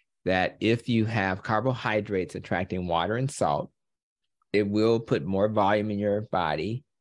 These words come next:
and that's gonna raise your blood pressure. So salt's important. But what they forget in traditional medicine is that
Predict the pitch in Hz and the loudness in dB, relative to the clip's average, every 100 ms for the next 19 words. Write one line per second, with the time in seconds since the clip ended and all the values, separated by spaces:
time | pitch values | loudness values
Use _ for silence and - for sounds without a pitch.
0 | _ _ _ _ 90 95 95 92 92 87 | _ _ _ _ 0 2 2 0 0 -2
1 | 95 - 101 92 90 107 147 185 190 92 | -2 -2 -2 2 0 0 2 2 4 -2
2 | 73 82 - 104 - 160 170 127 110 - | -2 -6 -4 0 2 2 2 -2 -2 2
3 | 156 - - - - _ - _ _ 104 | 2 2 -8 -18 -20 _ -20 _ _ 2
4 | 117 110 107 107 107 101 135 220 135 - | 2 2 0 0 -2 -2 2 4 2 -2
5 | _ _ _ _ _ _ _ _ 107 107 | _ _ _ _ _ _ _ _ 0 0
6 | 101 - 101 101 - 95 95 92 90 - | 0 -2 0 0 -2 -4 -2 -2 -2 -4
7 | 90 90 - 92 82 80 | -6 -4 -2 0 0 -2